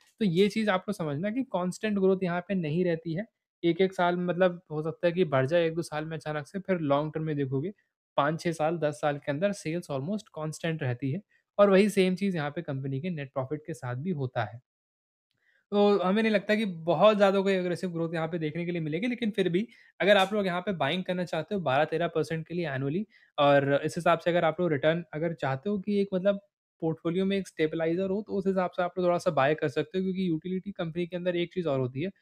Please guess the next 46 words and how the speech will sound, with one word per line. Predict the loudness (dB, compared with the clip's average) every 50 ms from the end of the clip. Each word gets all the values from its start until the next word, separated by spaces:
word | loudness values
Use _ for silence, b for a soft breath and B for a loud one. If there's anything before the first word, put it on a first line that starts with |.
| b b b b b b
कि | -2 0
डिविडेंड्स | 4 6 6 6 6 6 4 2 0 0
आपको | 0 -2 -2 -2 -6
ठीक-ठाक | -4 -6 -6 -2 0 -2 -2 0 -2
मिल | -2 0
जाता | 0 0 0 -2 -6 -6
है। |
अब | -6 -4
इसमें | -4 -4 -2 0
एक | 2
बार | 2 2
चेक | 2 0 0 0
कर | 0 0 0
लेते | -2 -4 -6 -8
हैं, | -10 -10
क्योंकि | -10 -14 -14 _
प्राइवेट | -6 -4 -4 -4 -4 -6 -6
कंपनी | -6 -8 -8 -8 -8 -8 -8
है | -8
थोड़ी-सी। | -6 -6 -6 -6 -8 -10 -16 _ _ _ _ _ _ _ _ -2
डिविडेंड | 0 2 2 4 2 2 0 -2 0
बाकी, | 0 2 2 2 0 -2 -2
मतलब, | -2 -2 -4 -4 -4 -4
पब्लिक | -6 -4 -6 -6 -6
सेक्टर | -6 -8 -8 -8 -8
में | -6 -6
देखोगे | -6 -6 -6 -8 -10 -8
तो | -8 -4
ज़्यादा | -2 0 0 2 0
देखने | 0 -2 -2 -4 -4 -6
के | -4
लिए | -4 -4
मिलता | -4 -6 -8 -8
है, | -10
लेकिन | -8 -8 -10 -10
पॉइंट | -10 -12 -14 -12 -10 -8
सेवन | -8 -8 -6
सेवन | -6 -6 -6 -6 -8
भी | -12
ठीक | -14 _ _ -6 -6 -6 -6 -8 _
है, | -20 _ _ _ _ _ _ -4
बहुत | 0 0 2 4
ज़्यादा | 4 2 2 2
नहीं | 0 2 2 2 2 0
है | 0
फ़िलहाल। | -2 -2 -4 -4 -4